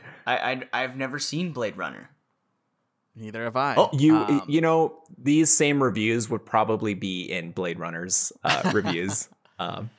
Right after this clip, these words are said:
Speaker 3: but if you
Speaker 2: Uh, I
Speaker 3: like
Speaker 2: got another
Speaker 3: Taxi
Speaker 2: one real
Speaker 3: Driver, then
Speaker 2: quick.
Speaker 3: you can, you, you should definitely watch it. Sorry, go ahead.
Speaker 2: I got another one from Rod Decker, May second, two thousand fifteen. "Beep, beep, honk, honk. I don't get it.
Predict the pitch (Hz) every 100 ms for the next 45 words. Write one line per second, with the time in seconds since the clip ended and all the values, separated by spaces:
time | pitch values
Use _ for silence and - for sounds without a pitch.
0 | - 147 151 165 160 151 156 127 107 117
1 | 101 101 107 98 98 92 92 95 - 95
2 | 95 - 87 - 82 - - - - -
3 | - 107 _ - 123 131 120 117 117 113
4 | 120 110 110 117 131 131 113 127 117 113
5 | 107 107 113 120 - 120 113 117 113 107
6 | - 113 - 113 104 101 - 190 208 -
7 | 208 202 - 165 185 175 - 165 110 -
8 | _ _ - 117 151 170 214 180 143